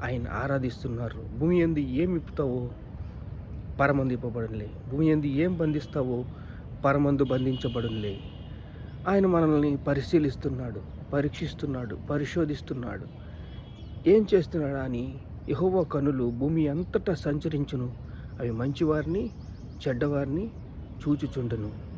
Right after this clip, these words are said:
ఆయన ప్రతిరోజు మనుషుల్ని పరీక్షిస్తాడు, పరిశీలిస్తాడు.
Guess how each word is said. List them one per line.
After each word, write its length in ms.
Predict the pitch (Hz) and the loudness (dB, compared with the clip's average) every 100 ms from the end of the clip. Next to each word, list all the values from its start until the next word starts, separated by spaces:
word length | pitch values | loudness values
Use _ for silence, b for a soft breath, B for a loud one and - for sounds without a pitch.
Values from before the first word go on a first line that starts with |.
| - B B B B B 302 | -12 B B B B B 2
ఆయన 200 | 320 190 | 4 4
ప్రతిరోజు 1120 | 160 170 - 247 220 170 196 220 190 208 190 - - - - 110 | 4 2 2 0 2 6 8 8 6 2 0 -6 -12 -10 -8 0
మనుషుల్ని 640 | 139 160 180 160 156 151 - - - - - - | 2 2 2 4 4 2 -2 -8 -10 -10 -6 0
పరీక్షిస్తాడు, 840 | 147 151 - 143 - 135 120 117 - - - - - - - - - - | 0 0 -2 -2 -2 -4 -4 -4 -10 -12 -12 -12 -12 -12 -12 -12 -6 2
పరిశీలిస్తాడు. 920 | 147 143 - 165 147 - 139 120 113 | 4 4 4 4 4 0 -4 -4 -4